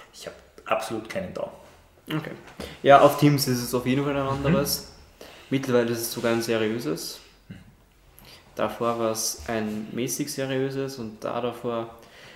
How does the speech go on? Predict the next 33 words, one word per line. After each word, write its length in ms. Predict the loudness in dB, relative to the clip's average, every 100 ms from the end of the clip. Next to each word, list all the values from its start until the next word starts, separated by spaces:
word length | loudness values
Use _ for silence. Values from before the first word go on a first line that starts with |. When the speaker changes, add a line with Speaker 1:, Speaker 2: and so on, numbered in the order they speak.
| 4
Speaker 2:
Ich 60 |
muss 260 | 6 6 2
sagen, 260 | 6 10 12
aber 80 |
ich 100 | 10
find's 220 | 8 4 6
interessant, 580 | 4 2 4 4 4 6
ja, 280 | 6 6 -2 -10 8
weil 300 | 12 12 12 2 -10 -14 -20 -20 -18 -18 -18 -20 -20 -16 -12 -12 -12 -14 -14 -14 6
der 140 | 8
Vincent, 580 | 10 8 6 4 4 4
sein, 300 | 4 4 4
im 160 | 0 0
Vincent 280 | 0 0 2
sein 160 | 2
Profilbild 560 | 2 0 0 8 8 8
ist 240 | 4 2
Elon 240 | 2 4 4
Musk, 260 | 4 4
wie 80 | 4
ein 120 | 4
Joint 360 | 4 2 2 4
raucht. 440 | 4 4 0 -2
Speaker 1:
Mhm. 300 | 0 2 0 -8 -18 -20 -20 -20 -20 _ _ -20 -20 -4
Speaker 2:
Und 160 | 2 8
das 140 | 8
ist 120 | 10 6
jetzt 160 | 10
anscheinend 440 | 10 10 8 8 8
weniger 400 | 8 10 10 10
verwerflich 840 | 8 8 6 6 2 0 0 -6 -14 -20 4
als, 500 | 10 10 10 6 2 2
äh, 300 | 6 8 8